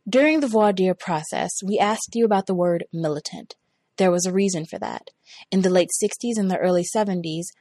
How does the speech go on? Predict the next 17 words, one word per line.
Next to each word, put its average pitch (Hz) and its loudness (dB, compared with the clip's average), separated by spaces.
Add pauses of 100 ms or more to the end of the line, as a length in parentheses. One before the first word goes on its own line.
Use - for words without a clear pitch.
this 214 2
country 240 -2
was 190 -2
in 175 0
an 165 -4
upheaval. - -6
There 214 6
was 190 2
a 175 0
strong 175 0
people's 170 -4
movement 151 -4
against 160 -6
the 156 -8
war, 180 4
against 156 -4
racism, 175 -2